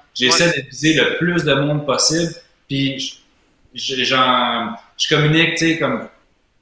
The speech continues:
Speaker 1: mettons, j'ai plus de scouts au niveau, euh, de, de Twitter.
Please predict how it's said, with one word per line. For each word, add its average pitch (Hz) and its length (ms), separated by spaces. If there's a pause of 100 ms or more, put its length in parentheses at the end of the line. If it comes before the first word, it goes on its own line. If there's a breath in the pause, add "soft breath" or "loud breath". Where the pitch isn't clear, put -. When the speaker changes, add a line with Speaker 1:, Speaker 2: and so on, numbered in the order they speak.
(140)
Speaker 1:
mettons, 151 260
j'ai 139 200
plus 165 200
de 143 100
scouts 156 420
au 131 80
niveau, 143 500
euh, 110 520
de, 107 680 (260)
de 113 60 (100)
Twitter. 139 360